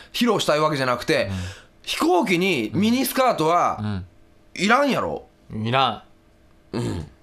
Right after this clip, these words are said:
Speaker 2: あ、そうよね。昨日、たけしさんが言ってたよ。
Speaker 1: 言ってました？
Speaker 2: うん。
Speaker 1: うん。
Speaker 2: もう、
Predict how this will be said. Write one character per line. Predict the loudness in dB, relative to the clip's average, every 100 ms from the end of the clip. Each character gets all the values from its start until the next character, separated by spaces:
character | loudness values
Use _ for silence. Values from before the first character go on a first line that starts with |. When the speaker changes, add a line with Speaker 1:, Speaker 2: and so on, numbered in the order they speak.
| _
Speaker 2:
あ、 | -6
そ | -2
う |
よ | 0
ね。 | 0 0 -2 -8 _ _ _ -20 -20 -20 _ -20 -20 -20 _
昨 | -6 -6
日、 |
た | -4 -2
け | -2 -2
し |
さ | -2
ん | -2 -4 -10 -12 -6
が | -4
言 | -2
っ |
て | -2
た | -2
よ。 | -6 -10 -18 _
Speaker 1:
言 | -8
っ | -4
て | -6 -4 -8 -2 -2
ま |
し | -2
た？ | -4 -4 -2 -2 -2 -4
Speaker 2:
う | -4
ん。 | -6 -8 -12 -20 -20 -10 -4
Speaker 1:
う |
ん。 |
Speaker 2:
も | -2 -2 -2 -4
う、 | -8